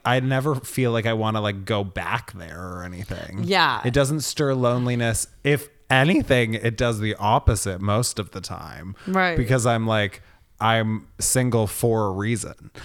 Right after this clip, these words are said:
Speaker 1: And if I felt like there was something that
Speaker 2: Mm-hmm.
Speaker 1: wasn't right, I probably would have tried to, like,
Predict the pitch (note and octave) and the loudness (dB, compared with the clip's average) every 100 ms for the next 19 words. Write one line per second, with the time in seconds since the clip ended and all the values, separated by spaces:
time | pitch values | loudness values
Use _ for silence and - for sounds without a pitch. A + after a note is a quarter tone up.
0 | - B2 C#3 B2 A#2+ - - D3+ D3+ B2+ | -2 2 2 2 2 0 4 6 4 2
1 | B2 G2+ B2+ B2 A#2 G2+ C3 A#2+ B2 A#2 | 0 2 2 2 2 2 2 2 0 0
2 | A2 G#2+ - _ _ - A#2 B2 B2 A2 | 2 0 -2 _ _ -8 0 2 2 0
3 | G2+ A2+ A#2 G2+ G#2+ - A2 G#2+ G#2 G#2 | 0 2 2 2 0 2 2 2 0 -2
4 | F2+ G#2 G2 F2 F#2+ F2 | 0 0 0 0 -4 -4